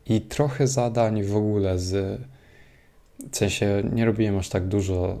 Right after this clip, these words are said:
zadań z optyki, ale jeszcze jedno zadanie z bodajże sześćdziesiątej ósmej olimpiady było z cienką soczewką. Jeżeli ktoś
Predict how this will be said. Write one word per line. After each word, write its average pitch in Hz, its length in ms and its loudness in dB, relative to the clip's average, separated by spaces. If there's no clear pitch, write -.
zadań 90 400 -4
z 92 60 -4
optyki, - 600 -2
ale 92 400 0
jeszcze 104 300 2
jedno 95 240 2
zadanie 92 560 0
z 87 300 -2
bodajże 92 500 -2
sześćdziesiątej 95 680 -2
ósmej 92 300 -2
olimpiady 92 600 -2
było 95 220 0
z - 80 -6
cienką 98 380 -2
soczewką. 131 760 0
Jeżeli 107 720 4
ktoś - 760 -4